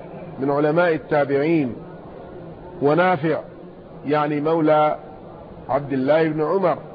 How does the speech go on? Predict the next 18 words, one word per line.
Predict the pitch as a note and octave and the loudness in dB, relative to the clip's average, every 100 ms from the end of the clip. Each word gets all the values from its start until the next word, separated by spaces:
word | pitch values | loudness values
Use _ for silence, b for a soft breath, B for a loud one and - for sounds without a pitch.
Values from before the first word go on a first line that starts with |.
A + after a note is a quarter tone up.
| - - - C3 | -16 -18 -10 -6
من | C3 | -4
فقهاء | C3 - D3 E3 D3+ | -2 0 2 4 0
التابعين، | - D3 C3+ C3+ D3 E3+ C#3+ A2+ - - - - - - - - - | 0 0 2 0 2 0 0 -4 -12 -16 -16 -16 -18 -16 -16 -10 2
والحكم، | D3 D3 - F#3 F3+ D3 G#2+ - - - - - - - - - - - - - - | 2 4 2 2 2 0 -2 -12 -20 -20 -20 -18 -18 -18 -18 -18 -18 -18 -20 -16 0
وهو | E3+ F3+ E3+ | 2 4 4
رواية | D#3+ D#3+ E3+ E3 D#3 D3+ | 4 4 4 4 2 0
عن | C3+ C3+ | 0 0
أحمد | B2+ - B2 A2 - - - - - - - - - - | -4 -4 -4 -6 -8 -16 -16 -16 -16 -16 -16 -16 -16 -4
اختارها | F#3 - E3+ E3+ D#3 D3+ D3 | -4 0 2 4 4 2 0
طائفة | C#3+ C#3 E3 D#3 D#3 | 2 0 2 -2 -2
من | C3+ C3 | -2 -2
أصحابه، | B2 A#2+ - E3+ F3+ G#3 - - - - - - - - - - - - D3 | -2 -4 2 2 2 -2 -8 -14 -18 -16 -16 -16 -18 -18 -16 -16 -16 -4 2
وهو | D#3 D3 | 4 4
قول | C#3 E3+ F3 D3 | 2 4 2 2
ابن | B2+ B2+ | -2 -4
حبيب | - C3 F3+ E3+ | -4 -2 0 2
من | D#3 C3+ B2+ | 2 2 0
المالكية. | B2 B2+ A#2+ A#2 A#2+ A2+ A2+ | 0 0 0 -4 -4 -4 -2